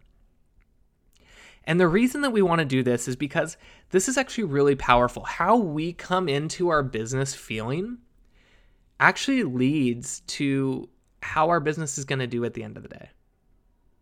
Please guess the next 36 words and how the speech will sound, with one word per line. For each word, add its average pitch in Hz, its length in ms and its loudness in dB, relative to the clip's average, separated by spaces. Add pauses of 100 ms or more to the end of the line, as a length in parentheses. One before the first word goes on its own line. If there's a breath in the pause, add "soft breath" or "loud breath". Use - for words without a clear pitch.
(1400)
And 147 200 -6
this 170 180 -4
is 220 120 0
something 196 400 0
that 156 200 -2 (120)
not 139 260 -2
a 165 60 2
lot 147 180 4
of 147 80 0
photographers 147 560 -4
realize. - 540 -4 (760)
You 135 80 -6
know, 143 240 0
I 151 80 4
was 156 80 4
on 156 60 -2
a 143 60 0
coaching 175 340 0
call 165 160 0
the 135 100 0
other 123 160 2
day, 117 360 -4 (460 soft breath)
and, 139 520 2
and 139 220 -2
the, 123 160 -2 (240)
the 139 240 0
person 165 560 0
said 147 200 0
to 143 60 -6
me, 135 100 0
"You 127 60 -2
know 127 80 0
what?" 135 160 0
They're 135 160 2
like, 120 240 0 (1080)
um, 131 460 2